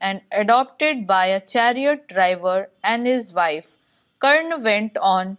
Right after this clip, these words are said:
to become a central character in the Mahabharata. The ambiguous emotions Karna felt about his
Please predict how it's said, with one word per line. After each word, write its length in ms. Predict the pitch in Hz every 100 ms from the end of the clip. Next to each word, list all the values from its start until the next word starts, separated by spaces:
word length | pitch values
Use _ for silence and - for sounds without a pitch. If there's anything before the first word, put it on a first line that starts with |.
| -
to 100 | 208
become 440 | 220 220 294 311 -
a 100 | 196
central 540 | - 226 240 285 294
character 760 | 277 196 185 185 - 185 185 -
in 180 | 208 202
the 100 | 202
Mahabharata. 680 | 196 196 220 233 208 139 - _ _ _ _ _ _ _ -
The 180 | 196 214
ambiguous 880 | 233 262 302 285 302 330 330 - -
emotions 880 | 214 214 214 220 - 220 196 196 - _ _ _
Karna 380 | 262 277 302 311
felt 380 | - 208 196 196 -
about 460 | 196 185 185 185 _ 190
his 420 | 196 185 -